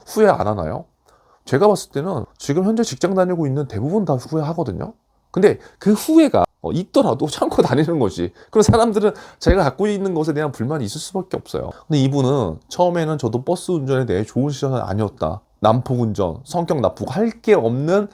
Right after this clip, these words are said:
사람들이 한다고 생각했대요. 그런데 알아보니까 그건 다 옛말이다. 지금 좋으신 분도 계시고 월급도 많이 주더라.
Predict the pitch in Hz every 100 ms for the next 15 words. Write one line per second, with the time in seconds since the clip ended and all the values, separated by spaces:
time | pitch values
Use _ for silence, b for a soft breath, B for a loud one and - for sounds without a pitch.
0 | B B B - 208 214 190 143 147 156
1 | 190 190 175 151 151 151 151 135 - _
2 | _ _ - 87 71 - _ - 113 110
3 | 95 113 101 87 - 143 175 185 b b
4 | b - 95 92 101 90 95 101 87 80
5 | 73 73 _ 110 110 175 202 b b b
6 | b b _ - 120 131 123 107 101 104
7 | - 95 - 101 160 208 - 95 107 110
8 | 101 95 101 - 85 67